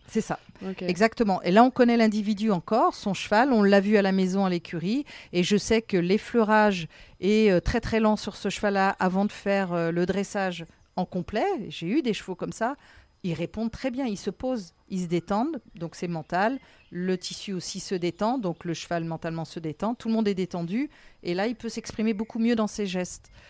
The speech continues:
Speaker 1: Donc oui, en effet, là, c'est au cas par cas, et c'est, c'est là où ça demande de l'expérience.
Speaker 2: Je parle para-ortho, mais c'est vrai que tout le monde ne connaît pas. Est-ce que tu peux juste faire un petit brief sur les deux ?
Speaker 1: L'idéal, c'est quand le cheval a l'ortho, ce système végétatif qui est, euh, involontaire, euh, qui fonctionne tout seul.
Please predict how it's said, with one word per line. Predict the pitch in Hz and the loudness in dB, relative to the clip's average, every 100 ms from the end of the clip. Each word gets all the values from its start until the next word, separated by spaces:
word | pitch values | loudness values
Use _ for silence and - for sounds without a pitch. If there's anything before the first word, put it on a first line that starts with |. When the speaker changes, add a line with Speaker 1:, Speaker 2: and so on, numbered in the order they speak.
| - - | -20 -10
Speaker 1:
Donc | 190 - | -10 -4
oui, | 226 277 | 2 4
en | 247 | 2
effet, | 233 214 190 | 0 0 2
là, | 220 | 2
c'est | - | 2
au | 208 | 0
cas | 226 | 0
par | 220 196 | 0 -2
cas, | - 220 | -2 0
et | 214 185 | 0 -4
c'est, | - - | -8 -16
c'est | - 220 | -2 2
là | 226 | 2
où | |
ça | 226 196 | 0 -4
demande | 190 196 175 | -2 -4 -4
de | 180 175 | -6 -6
l'expérience. | 175 - 165 160 160 | -8 -10 -8 -8 -8
Speaker 2:
Je | - | 2
parle | 226 208 | 6 6
para-ortho, | - 226 240 226 208 - 285 | 6 6 8 6 6 4 4
mais | 277 208 | 6 4
c'est | 208 | 4
vrai | 240 | 4
que | 233 | 2
tout | - | 0
le | 220 | 0
monde | 226 226 | 2 2
ne | 202 | 2
connaît | 185 202 185 | 2 2 2
pas. | 220 247 | 4 4
Est-ce | 240 | 2
que | 220 | -4
tu | - 196 | -6 -2
peux | 196 | 0
juste | 190 208 - 190 | 0 -4 -4 -6
faire | - 185 175 | -4 -4 -2
un | 165 160 170 | -4 -6 -8
petit | - | -8
brief | 185 185 190 | -4 -4 -6
sur | - 170 | -8 -6
les | 165 | -4
deux ? | 165 190 196 - _ _ - | -2 -4 -4 -18 _ _ -2
Speaker 1:
L'idéal, | 214 214 226 220 269 285 190 | 0 4 6 6 4 2 -2
c'est | - 208 | -2 -2
quand | - 220 240 | 4 6 8
le | 233 180 | 8 4
cheval | - 220 254 240 | 4 4 4 4
a | - 190 196 | 4 4 6
l'ortho, | 185 180 - - 247 277 | 4 2 -2 -2 0 0
ce | - | -4
système | 175 180 - 208 | -8 -8 -4 -2
végétatif | 196 185 196 190 175 - 208 - | 0 -2 -2 -2 -2 -4 -10 -12
qui | - 185 | -10 -4
est, | 175 170 | -4 -2
euh, | 160 160 165 | -4 -4 -2
involontaire, | - 175 185 185 - 196 190 170 | 0 4 4 2 2 0 0 -2
euh, | 160 160 | -4 -6
qui | 160 - | -8 -10
fonctionne | - 170 - 175 | -12 -10 -4 -6
tout | - | -6
seul. | - 208 240 | -6 -2 -2